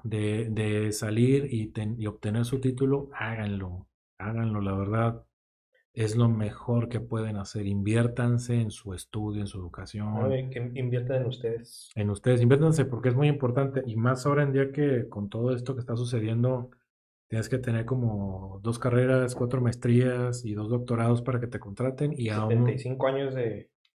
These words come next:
Speaker 1: Sí, ah, y
Speaker 2: de
Speaker 1: como
Speaker 2: experiencia.
Speaker 1: ochenta años de experiencia.
Speaker 2: Ajá. Todo esto a los veinticinco años.
Speaker 1: Ah, sí, a los
Speaker 2: Debes de
Speaker 1: veinticinco.
Speaker 2: ser menor de treinta años, porque ya mayor de treinta años ya es más complicado,
Speaker 1: Sí,
Speaker 2: creo que
Speaker 1: no, ya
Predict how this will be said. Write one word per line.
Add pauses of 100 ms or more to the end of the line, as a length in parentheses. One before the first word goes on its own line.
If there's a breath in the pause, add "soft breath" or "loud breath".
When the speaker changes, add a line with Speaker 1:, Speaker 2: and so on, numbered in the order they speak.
(220)
Speaker 1:
Sí,
ah,
y
Speaker 2:
de
Speaker 1:
como
Speaker 2:
experiencia.
Speaker 1:
ochenta
años
de
experiencia. (160)
Speaker 2:
Ajá.
Todo
esto
a
los
veinticinco
años.
Speaker 1:
Ah,
sí,
a
los
Speaker 2:
Debes
de
Speaker 1:
veinticinco. (120)
Speaker 2:
ser
menor
de
treinta
años,
porque
ya
mayor
de
treinta
años
ya
es
más
complicado,
Speaker 1:
Sí,
Speaker 2:
creo
que
Speaker 1:
no,
ya